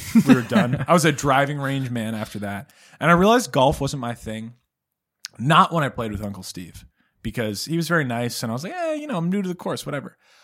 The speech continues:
Speaker 1: I realized golf wasn't my thing when I went with my grandmother. Nana, uh,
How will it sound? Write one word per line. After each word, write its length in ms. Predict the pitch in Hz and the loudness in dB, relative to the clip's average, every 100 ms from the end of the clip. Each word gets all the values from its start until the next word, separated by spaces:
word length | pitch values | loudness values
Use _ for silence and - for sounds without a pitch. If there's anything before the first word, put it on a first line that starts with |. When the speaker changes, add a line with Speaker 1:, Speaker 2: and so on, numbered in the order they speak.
| _ | _
Speaker 1:
I 60 | 139 | -4
realized 460 | 151 185 247 214 143 | 0 0 2 0 2
golf 260 | 156 151 | 2 2
wasn't 200 | 139 139 | -2 -4
my 140 | 127 123 | -4 -4
thing 400 | - 120 110 - _ _ - | -4 -6 -6 -8 _ _ -8
when 160 | 117 120 | -4 -2
I 40 | |
went 160 | 120 113 | -4 -6
with 40 | |
my 120 | 117 | -8
grandmother. 680 | 98 98 110 104 67 - - _ _ _ _ _ _ | -8 -10 -10 -10 -12 -18 -20 _ _ _ _ _ _
Nana, 640 | - 131 143 180 196 185 - _ _ _ _ | -4 0 2 4 2 0 -6 _ _ _ _
uh, 580 | 131 127 120 117 110 | 0 2 2 2 -2